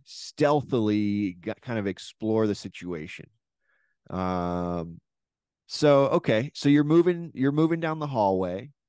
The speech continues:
and you see that they've also chained shut the exit to the stairs.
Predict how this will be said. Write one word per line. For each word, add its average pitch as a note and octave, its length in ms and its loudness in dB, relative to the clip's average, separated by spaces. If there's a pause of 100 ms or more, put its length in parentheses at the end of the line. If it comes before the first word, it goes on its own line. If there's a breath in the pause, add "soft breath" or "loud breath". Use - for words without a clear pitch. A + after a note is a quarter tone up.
(440)
and G2 1040 -6 (1800)
you A2 300 0
see C#3 960 0 (240)
that G#2 160 -6
they've G#2+ 160 4
also A2+ 320 4
chained B2 800 -2
shut - 640 -4 (160)
the F2+ 640 -2 (1120)
exit G2 540 -2
to A2 140 -2
the F#2 100 -4
stairs. - 720 -10